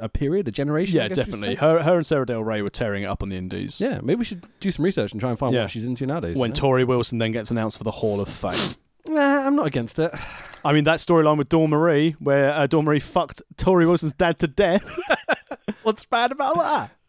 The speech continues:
Speaker 2: Katie Vick. <laughs>
Speaker 1: So, um, she also puts over that this Tata,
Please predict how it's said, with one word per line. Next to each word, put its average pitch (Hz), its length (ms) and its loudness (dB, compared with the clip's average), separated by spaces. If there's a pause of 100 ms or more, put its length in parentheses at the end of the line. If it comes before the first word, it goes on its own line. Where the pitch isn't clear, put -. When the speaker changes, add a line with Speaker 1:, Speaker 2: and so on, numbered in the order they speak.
(380)
Speaker 2:
Katie 113 200 -2
Vick. 120 280 -2 (120)
<laughs> 214 1300 4 (680)
Speaker 1:
So, 202 300 0
um, 185 640 2
she 302 140 0
also 311 180 0
puts 208 220 -2
over 190 360 4
that 165 220 -2
this 175 220 0
Tata, 214 480 -4